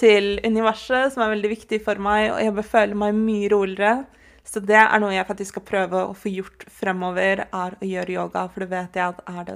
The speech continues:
som nesten gjør meg mest lykkelig. Når jeg har eksamen, så må jeg alltid gjøre yoga mens jeg pugger, eller sånn, sånn imellom puggingen, hvis ikke så blir jeg bare helt i hundre. <laughs> Og så er jeg veldig glad i å lese,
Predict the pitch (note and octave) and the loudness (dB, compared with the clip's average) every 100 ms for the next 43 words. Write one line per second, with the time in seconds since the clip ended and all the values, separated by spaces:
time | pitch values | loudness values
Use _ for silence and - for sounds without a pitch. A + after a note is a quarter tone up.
0 | G3 F#3+ F#3 F#3 - _ C4+ F4+ - B3 | -12 -10 -10 -12 -18 _ -6 -6 -4 -2
1 | A3+ A#3 G#3+ G#3+ G3+ G3+ F#3 F#3+ F#3+ F#3+ | 0 0 -2 -6 -12 -10 -4 -2 0 0
2 | G3 G3 G3 F#3 F3+ A3+ B3+ A#3 F#3+ F3+ | 0 0 -2 -2 -2 -6 -4 -4 -2 -2
3 | F3 F3 F#3 F3 F3+ F#3 F3+ F3+ - F#3 | -2 -4 -6 -4 -6 -6 -10 -12 -12 -12
4 | F3 F3+ F#3+ - F#3+ F#3 F#3 F3+ F3+ - | -8 -8 -8 -6 -6 -6 -8 -8 -10 -16
5 | - _ - G#3 G3 F#3 G3 G3+ F3+ F#3 | -20 _ -2 2 4 2 0 -4 -4 -4
6 | B3+ G#3+ G#3+ G#3+ A3+ A3+ F3+ E3+ F3 F3 | -2 -2 -4 -6 -6 -6 -4 0 2 2
7 | F3 G#3+ E3+ F#3+ G#3+ F#3 F#3+ B3 - C#4 | 2 4 2 2 -2 -2 -4 -2 -2 -4
8 | C#4+ D4 D#4 D#4 C4 B3+ - F#4 - - | -6 -6 -4 -4 -4 -14 -16 -18 -18 -16
9 | - A#3+ B3 B3 A3 G#3 F#3 F3+ F3 F#3 | -4 -4 -2 -2 -2 -2 -6 -4 -4 -2
10 | F3+ E3 - | -2 -4 -6